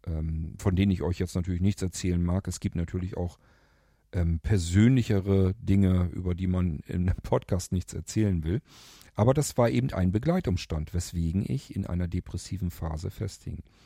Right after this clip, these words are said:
Ich hatte das Gefühl, ein Tag ist wie der andere, die gehen hier alle an mir vorbei. An mir geht der ganze Sommer vorbei und ich hab mir schon Gedanken gemacht, wie soll ich eigentlich den Winter durchhalten,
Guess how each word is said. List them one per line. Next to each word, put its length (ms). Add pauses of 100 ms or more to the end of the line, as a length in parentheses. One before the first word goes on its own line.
(220)
Ich 120
hatte 180
das 200
Gefühl, 540
ein 280
Tag 320
ist 180
wie 60
der 160
andere, 380
die 180
gehen 200
hier 180
alle 160
an 100
mir 140
vorbei. 500 (760)
An 120
mir 140
geht 160
der 100
ganze 240
Sommer 300
vorbei 580 (240)
und 240
ich 100
hab 120
mir 80
schon 200
Gedanken 320
gemacht, 280
wie 80
soll 220
ich 160
eigentlich 200
den 200
Winter 420 (160)
durchhalten, 720